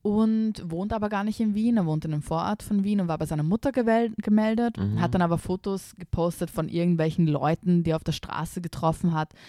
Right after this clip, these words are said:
Speaker 1: „Ich und mein Nachbar Wladimir beim Kebab essen im dritten Bezirk in Wien.“
Speaker 2: Mhm.
Speaker 1: Was natürlich n-, nicht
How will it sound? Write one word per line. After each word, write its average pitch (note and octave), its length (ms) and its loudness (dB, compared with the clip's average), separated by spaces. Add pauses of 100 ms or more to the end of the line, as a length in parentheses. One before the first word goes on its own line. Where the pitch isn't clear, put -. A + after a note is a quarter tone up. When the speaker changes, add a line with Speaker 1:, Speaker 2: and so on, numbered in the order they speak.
(120)
Speaker 1:
„Ich - 260 -6
und E3 100 2
mein E3 200 2
Nachbar D#3 840 -2
Wladimir F3+ 720 2
beim D#3+ 300 -2
Kebab F#3 380 -4
essen F#3 440 -2
im E3 180 -2
dritten - 360 -4
Bezirk F3 420 -6
in E3 160 -2
Wien.“ G#3 340 0 (100)
Speaker 2:
Mhm. F#2+ 320 -4
Speaker 1:
Was B2 80 -6
natürlich D3 500 -4
n-, - 220 -10 (220)
nicht D#3 400 -6